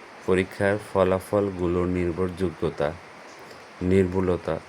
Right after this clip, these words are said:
এবং ধারাবাহিকতা নিশ্চিত করে। সহজ ভাষায় কিউসি হলো এমন ব্যবস্থা যার মাধ্যমে নিশ্চিত করা হয় যে ল্যাবে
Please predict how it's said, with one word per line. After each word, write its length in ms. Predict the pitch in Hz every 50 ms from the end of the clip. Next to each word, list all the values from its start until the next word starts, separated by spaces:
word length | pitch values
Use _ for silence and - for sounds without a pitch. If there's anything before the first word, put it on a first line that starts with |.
| - - -
এবং 360 | - 76 80 85 87 82 80
ধারাবাহিকতা 840 | 78 82 80 80 85 85 85 87 87 82 82 85 85 - - 78 82 95 - - - - - -
নিশ্চিত 560 | 90 95 90 - - - - 92 78 - 80 71 -
করে। 180 | - 67 - 50 - - - - - - - - - - - - - - - - - - - - - - - - - - - - - -
সহজ 340 | - - - 127 131 123 123
ভাষায় 460 | 113 117 110 104 - - 120 127 156 185 - - - - - - -
কিউসি 300 | 120 135 131 135 - 147
হলো 420 | 143 139 143 135 139 147 139 123 - - -
এমন 420 | - 101 110 113 117 127 131 135 - - - - - -
ব্যবস্থা 680 | 98 101 98 95 92 98 107 - - - 117 120 123 135 - - - - 92 90
যার 160 | 98 92 92
মাধ্যমে 540 | 95 92 90 90 85 82 85 95 101 107 107
নিশ্চিত 540 | 110 113 113 117 117 117 113 - - 139 139 139 -
করা 180 | - 113 107 101
হয় 240 | 95 95 92 87 87 85
যে 200 | - 80 80 82 104 - - - - - - - - - - - -
ল্যাবে 440 | 85 90 92 92 92 87 92 107 113